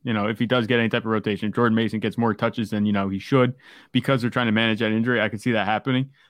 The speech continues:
Um, but like I said, in two weeks from now, as long as there's no setbacks with this injury, I think he's gonna be back to the R B one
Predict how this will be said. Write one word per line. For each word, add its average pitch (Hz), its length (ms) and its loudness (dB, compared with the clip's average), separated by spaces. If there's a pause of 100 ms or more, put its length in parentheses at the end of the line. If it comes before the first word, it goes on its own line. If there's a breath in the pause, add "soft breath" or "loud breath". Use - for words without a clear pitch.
(120)
Um, 95 400 -2
but 123 100 0
like 120 140 2
I 110 80 2
said, 92 240 -6
in 95 100 -8
two 143 180 2
weeks 156 200 4
from 156 140 0
now, 156 260 2
as 113 80 -4
long 139 200 2
as 117 140 2
there's 120 160 -6
no 123 140 2
setbacks 131 560 -2
with 120 80 -6
this 117 160 -6
injury, 120 200 -2
I 110 60 0
think 110 140 -4
he's 107 120 -4
gonna 110 120 -4
be 101 80 -4
back 95 220 -4 (180)
to 113 100 -10
the 104 80 -2
R 95 100 -4
B 98 100 -6
one 92 260 -10